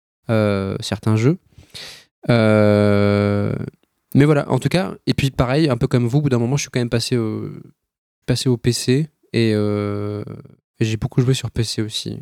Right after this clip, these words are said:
Et, euh, très vite, ça a été le combo, euh, Switch P C, mais quand même avec la P S quatre, euh, qui était toujours là pour faire certains jeux de temps en temps, quoi. Euh, je passe pas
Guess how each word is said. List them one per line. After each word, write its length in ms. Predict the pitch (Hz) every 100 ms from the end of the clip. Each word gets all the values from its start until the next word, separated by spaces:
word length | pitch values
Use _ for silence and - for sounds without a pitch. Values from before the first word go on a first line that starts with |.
| -
Et, 320 | 117 113 107
euh, 160 | 101 98
très 200 | - 120
vite, 200 | 127 -
ça 120 | 110
a 20 |
été 180 | 104 123
le 80 | 117
combo, 440 | - 110 120 127
euh, 60 | 107
Switch 300 | - 135 -
P 140 | 123
C, 240 | - 147 170 - - -
mais 200 | 139 170
quand 140 | 156
même 160 | 151 160
avec 240 | 147 131 123
la 100 | 117
P 100 | 117
S 140 | -
quatre, 300 | 127 - -
euh, 160 | 110 104
qui 120 | 120
était 140 | 117
toujours 340 | - 131 131 120
là 100 | 127
pour 160 | 120
faire 200 | - 104
certains 320 | - 113 117 113
jeux 120 | 120
de 60 |
temps 200 | - 113
en 80 | 107
temps, 160 | - 120
quoi. 180 | - 98 - - - - _ -
Euh, 260 | 110 101
je 80 | 101
passe 160 | - -
pas 140 | 117